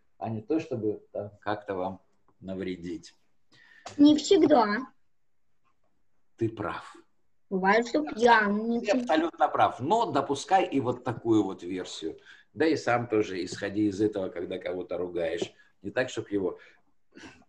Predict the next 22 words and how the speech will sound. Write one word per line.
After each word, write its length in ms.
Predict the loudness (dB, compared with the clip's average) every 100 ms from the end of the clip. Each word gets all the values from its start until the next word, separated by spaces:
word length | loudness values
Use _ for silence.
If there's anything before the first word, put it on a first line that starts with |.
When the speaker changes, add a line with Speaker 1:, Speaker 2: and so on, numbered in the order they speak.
| _ _ -20 _ _ -8
Speaker 1:
придавить, 640 | -4 0 0 0 -8 -8
а 160 | -6 -6
чтобы 300 | -8 -6 -4
все-таки 400 | -4 -4 -6 -6
направить 500 | -6 -2 0 0 -2
на 100 | -4
правильный 460 | -2 0 -2 -4
путь, 240 | -6 -6 -4
сделать 400 | -2 0 0 -4
лучше. 360 | -6 -8 -14 -18 _ _
Вот 320 | -6 -2 -2
как 300 | -4 -10 -8
<laughs> 40 | -10
это 180 | -8 -8
делал 460 | -6 -6 -6 -8 -14
Нума. 380 | -20 -20 -20 -20 _ _ _ _
Ребята, 360 | 0 0 0 -6
у 40 | -4
нас 240 | -4 -4
остаются 760 | -4 -2 0 0 -4 -6 -6 -4
две 340 | -2 -2 0
минуты, 560 | 0 -2 -4 -4 -6